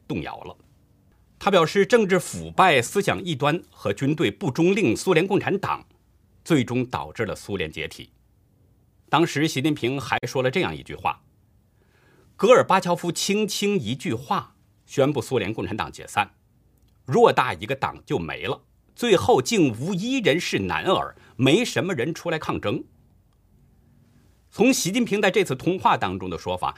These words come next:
以及他多次提及对党忠诚等问题，我们可以看出习近平是有着深深的恐惧的，他怕中共步入前苏联的后尘，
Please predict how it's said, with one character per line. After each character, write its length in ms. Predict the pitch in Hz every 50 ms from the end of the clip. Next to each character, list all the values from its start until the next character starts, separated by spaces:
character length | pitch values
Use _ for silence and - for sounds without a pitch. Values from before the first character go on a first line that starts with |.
| - - -
以 160 | - 139 139
及 160 | 113 - 165
他 140 | 160 - 131
多 260 | 127 - 151 151 175
次 160 | 175 - 156
提 240 | 98 - - 98 120
及 300 | 127 - 87 82 82 _ _
对 160 | - 247 180 180
党 280 | - - 76 69 69 - _ -
忠 240 | - 147 147 185 175
诚 240 | - - 82 87 104
等 180 | - - - 78
问 120 | 85 82
题， 240 | - - - - - _ _ _ _ _ _ _
我 80 | - -
们 100 | 190 226
可 120 | - 196
以 60 | 110
看 220 | - - - 160 -
出 120 | - 82
习 160 | - - 113
近 120 | 98 113 110
平 260 | - - 65 67 76
是 180 | - - 120
有 160 | 85 76 64 -
着 120 | - -
深 380 | - - - - 151 170 190 185
深 280 | - - 160 165 196
的 80 | 185 -
恐 280 | - - - 78 62
惧 200 | - - 110 101 -
的， 100 | - - _ _ _ _ _ _ _ _ _ _ _ _ _ _ -
他 160 | - - 143
怕 180 | 151 - 170 120
中 180 | - 107 110
共 140 | 107 127 98
步 120 | 87 110 90
入 100 | 76 78
前 220 | - - 78 80
苏 180 | - - 110 95
联 120 | 87 71
的 80 | 76 -
后 180 | - 113 -
尘， 240 | - - - 65 -